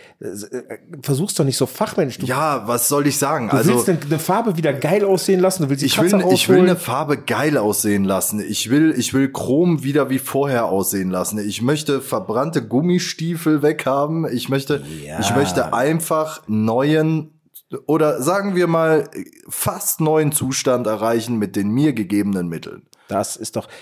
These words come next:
Speaker 2: Ja.
Speaker 1: das sind, das sind Worte, die wir alle verstehen können.
Speaker 2: Ja,
Speaker 1: So.
Speaker 2: genau.
Speaker 1: Ähm, jetzt habe ich am Anfang ja gesagt, ähm, für eine Motorradwäsche,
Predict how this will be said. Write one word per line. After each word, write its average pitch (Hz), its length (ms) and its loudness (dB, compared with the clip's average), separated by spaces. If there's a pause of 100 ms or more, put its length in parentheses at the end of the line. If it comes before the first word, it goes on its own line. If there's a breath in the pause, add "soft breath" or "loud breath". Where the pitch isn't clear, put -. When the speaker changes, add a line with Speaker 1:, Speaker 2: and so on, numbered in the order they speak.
Speaker 2:
Ja. 113 140 0
Speaker 1:
das 139 140 2
sind, 170 220 0
das 147 120 0
sind 135 160 0
Worte, 139 260 0
die 123 240 -6
wir 123 200 0
alle 113 140 -2
verstehen 80 440 -12
können. 113 80 0 (140)
Speaker 2:
Ja, 78 40 -12
Speaker 1:
So. 104 220 -2 (140 loud breath)
Speaker 2:
genau. 127 200 0 (220)
Speaker 1:
Ähm, 131 360 0 (260)
jetzt 135 360 -4 (600)
habe 156 100 0
ich 160 60 -4
am 175 80 2
Anfang 147 320 -2
ja 127 140 0
gesagt, 113 720 -6
ähm, 117 380 -6
für - 140 -8
eine 110 360 -4
Motorradwäsche, 123 1500 -2